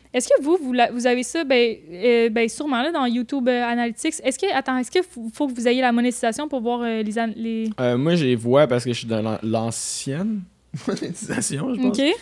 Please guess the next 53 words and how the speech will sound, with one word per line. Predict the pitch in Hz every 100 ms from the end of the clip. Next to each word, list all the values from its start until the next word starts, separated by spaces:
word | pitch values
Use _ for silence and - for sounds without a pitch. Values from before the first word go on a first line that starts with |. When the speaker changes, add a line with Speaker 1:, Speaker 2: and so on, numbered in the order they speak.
| - -
Speaker 2:
est | 131
en | 127
nombre | 123 120
d'heures. | 123 95
Ah | 131
non, | 135 123 113
je | 110
l'ai | 110 113
vu | 110 127 127
il |
y | 107
a |
longtemps. | 104 101 90 104 104 - _ -
Ça |
fait | 117
longtemps | 107 98 95
que |
je | -
suis |
pas | 87 85
allé | 87
dans | 247
Speaker 1:
Ben, | 277
Speaker 2:
mon | 302
Speaker 1:
en | 320
Speaker 2:
YouTube. | 277
Speaker 1:
gros, | 349 381
là, | 339
quand | 339 349
tu | 359 -
postes | 320 262
une | 240
vidéo, | 220 254 262 302 349 _ -
après | 247 269
comme | 294 262
deux | 262 269
heures, | 311
ils | 285
te |
disent, « | 226 269 226
Bon, | 240 - _
ta | 262
vidéo | 233 233 294 330
est | 269 262
à | 247
combien ? | - 262 262 320 -
Un | 285
sur | 302 247
dix. » | 208 220 -
Fait | 240
que | -
selon | 285 285 320
Speaker 2:
Ouais. | 233